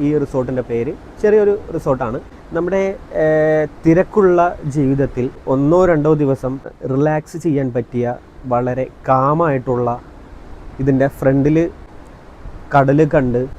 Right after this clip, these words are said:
നമുക്ക് ഒന്നോ രണ്ടോ ദിവസം ഇവിടെ സ്പെൻഡ് ചെയ്യാവുന്നതാണ്. ഇതിൻ്റെ ലൊക്കേഷനും ഡീറ്റെയിൽസും, ഏഹ്, നിങ്ങൾക്ക്, ഏഹ്, എൻ്റെ വീഡിയോയിൽ താഴെ കൊടുത്തിട്ടുണ്ട്. Google-ൽ സെർച്ച് ചെയ്ത് കഴിഞ്ഞാൽ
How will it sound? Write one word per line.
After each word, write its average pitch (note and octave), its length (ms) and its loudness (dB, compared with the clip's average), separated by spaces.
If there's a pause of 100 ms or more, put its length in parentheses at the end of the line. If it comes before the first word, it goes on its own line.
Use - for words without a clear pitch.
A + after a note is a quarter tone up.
(880)
നമുക്ക് C3 300 0 (180)
ഒന്നോ C3 280 0
രണ്ടോ C3 220 0 (100)
ദിവസം C#3 340 -2 (280)
ഇവിടെ C3+ 160 -2 (120)
സ്പെൻഡ് C3+ 460 -2
ചെയ്യാവുന്നതാണ്. B2 640 -2 (540)
ഇതിൻ്റെ C#3+ 260 -2 (180)
ലൊക്കേഷനും D3+ 580 0 (800)
ഡീറ്റെയിൽസും, C#3 600 0 (400)
ഏഹ്, C3 460 0
നിങ്ങൾക്ക്, C3+ 360 0 (420)
ഏഹ്, C3 180 2
എൻ്റെ C3 200 -2
വീഡിയോയിൽ C3 320 0 (220)
താഴെ B2 260 0 (120)
കൊടുത്തിട്ടുണ്ട്. B2 500 -2 (840)
Google-ൽ C#3+ 300 4 (160)
സെർച്ച് C#3 340 -2
ചെയ്ത് C#3 180 0
കഴിഞ്ഞാൽ C3 300 0